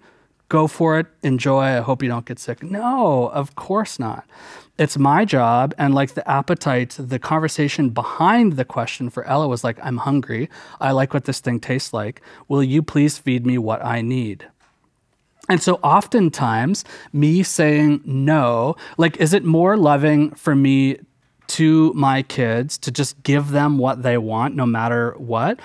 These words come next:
Or is it more loving, is no oftentimes the more loving response.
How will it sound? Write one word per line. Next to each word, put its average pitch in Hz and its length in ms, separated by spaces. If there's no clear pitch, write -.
Or 170 160
is 165 80
it 170 140
more 160 260
loving, 135 500
is 139 200
no 151 640
oftentimes 143 760
the 135 80
more 123 200
loving 120 540
response. 110 800